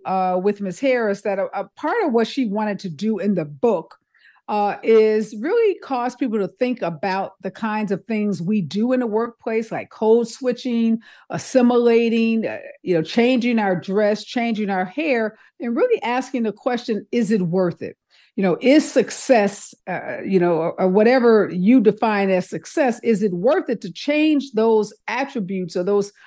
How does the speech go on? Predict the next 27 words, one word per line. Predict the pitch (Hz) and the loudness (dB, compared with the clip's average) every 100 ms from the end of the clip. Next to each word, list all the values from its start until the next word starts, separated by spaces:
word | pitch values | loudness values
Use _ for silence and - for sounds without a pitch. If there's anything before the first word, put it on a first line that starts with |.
| - - | -10 -2
you | |
know, | 214 | -2
parts | 220 277 269 | 0 0 4
of | 240 | 4
your | 214 208 | 4 4
personality, | 240 208 220 269 339 254 220 220 - _ _ _ _ | 2 0 0 0 0 2 2 0 -4 _ _ _ _
uh, | 190 185 - | -4 -4 -2
in | 294 302 277 | 0 0 2
pursuit | 277 226 - - 302 254 - | 2 2 0 -2 0 0 -2
of | 196 196 - | -4 -4 -6
success? | - 160 - - 233 151 147 - | -10 -10 -12 -2 0 2 -2 -8
And, | 220 208 | -4 -2
and | 277 262 | 0 2
that's | 302 311 | 2 0
kind | - 339 | -2 0
of | 277 | 2
one | 247 | 2
of | 208 | 0
the | 180 | 0
themes | 277 254 233 190 | 0 2 2 2
that's | 196 - | -2 -4
played | - 233 202 190 | -2 2 4 4
out | 185 180 | 0 -2
in | 202 190 | -4 -2
the | 165 | -2
book. | 156 147 214 175 _ _ _ _ - | -4 0 0 -2 _ _ _ _ -8
Uh, | 156 - - | -6 -6 -8